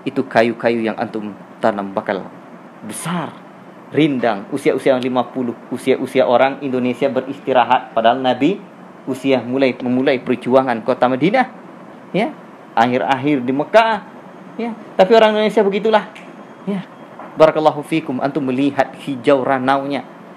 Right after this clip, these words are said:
Nanti dari apa? Dari taman-taman itu, apa, dari kayu-kayu itu, air bakal banyak. Air bakal melimpah. Sejuk,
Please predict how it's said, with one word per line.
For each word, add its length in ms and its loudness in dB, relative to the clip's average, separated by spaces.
Nanti 400 4
dari 400 4
apa? 320 2
Dari 300 6
taman-taman 680 2
itu, 640 -4
apa, 240 4
dari 240 2
kayu-kayu 500 2
itu, 320 0
air 560 4
bakal 300 -4
banyak. 320 -12
Air 480 6
bakal 240 -4
melimpah. 560 -4
Sejuk, 600 2